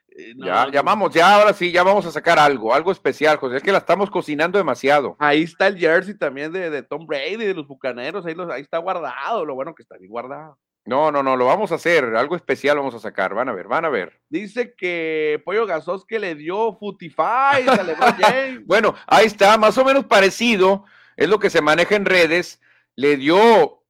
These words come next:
Speaker 2: así dijeron, pero
Speaker 1: Cucuy.
Speaker 2: ma-, parecido a Futify, así.
Speaker 1: Cucuy, le dio cucuy.
Speaker 2: A-, algo así, algo así.
Speaker 1: Le dio miedo.
Speaker 2: Le dio miedo, exactamente. Dice Irán Ibarra,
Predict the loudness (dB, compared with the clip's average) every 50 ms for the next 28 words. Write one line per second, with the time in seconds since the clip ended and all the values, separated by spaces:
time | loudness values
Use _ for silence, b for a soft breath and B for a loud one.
0 | _ _ _ _ _ _ _ _ _ _ _ -2 -2 -2 -2 -2 -4 -4 -2 0
1 | 0 0 0 0 -2 -2 -2 -2 -2 0 0 2 2 2 2 0 0 0 0 0
2 | 0 0 0 0 -2 -6 -6 -6 -2 0 0 0 0 -2 -6 -16 -12 -8 -8 -8
3 | -6 -4 -4 -4 -4 -4 -8 -10 -10 -10 -10 -10 -8 -4 -2 -2 0 2 2 0
4 | 0 0 0 -2 -4 -4 -8 -4 0 0 0 2 0 -2 -2 -2 -4 -8 -8 -10
5 | _ _ _ _ _ _ _ _ _ _ _ -12 -10 -10 -8 -4 -2 0 0 0
6 | -2 -4 _ _ _ _ _ _ _ _ _ -12 -6 -4 -2 -2 0 0 0 0
7 | 0 0 -2 -6 -6 -6 -6 -6 -6 -8 -12 -12 -16 -18 -18 _ _ _ _ _
8 | _ _ _ _ _ _ _ _ _ _ _ _ _ _ -20 b b b b _
9 | -14 -14 -10 -4 0 2 4 4 4 4 2 2 0 0 2 2 2 2 2 2
10 | 2 4 4 4 2 2 0